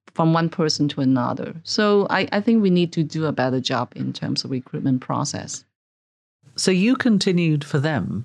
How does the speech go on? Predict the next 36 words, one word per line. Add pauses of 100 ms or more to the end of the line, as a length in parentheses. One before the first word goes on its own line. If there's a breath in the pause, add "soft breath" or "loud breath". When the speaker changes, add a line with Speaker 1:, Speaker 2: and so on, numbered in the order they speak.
Speaker 2:
but (100)
who
was
looking
after
you? (1700)
Speaker 1:
Um, (280)
I
have
to
say
I
haven't
quite
looked
after
myself,
so
I
don't
really
have
a
lot
of
hobbies.
And,
um, (360 soft breath)
so
only
recently
when
my
daughter
turned
eighteen,